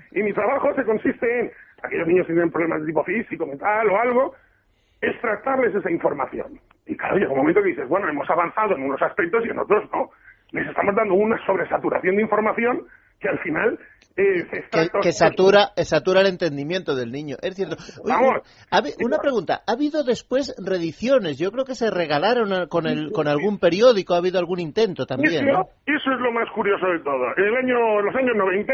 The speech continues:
Speaker 1: o sea, treinta años después de que la gente estudiara con las Álvarez, porque ya digo, sobre el setenta y seis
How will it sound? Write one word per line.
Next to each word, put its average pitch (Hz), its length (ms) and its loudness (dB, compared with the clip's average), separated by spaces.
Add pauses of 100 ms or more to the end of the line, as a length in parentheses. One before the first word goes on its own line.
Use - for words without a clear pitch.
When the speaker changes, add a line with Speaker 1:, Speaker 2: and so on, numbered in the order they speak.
Speaker 1:
o - 100 -8
sea, 156 200 -6
treinta 220 400 0
años 220 300 0
después 208 420 0
de 156 60 -8
que 147 100 -6
la 147 100 -4
gente 185 200 -2
estudiara 170 260 -4
con 165 80 -4
las 165 120 -2
Álvarez, 214 280 0
porque - 220 -10
ya 131 80 -2
digo, 147 240 0 (240)
sobre 151 220 2
el - 80 -6
setenta 143 340 -8
y 127 60 -6
seis 185 320 0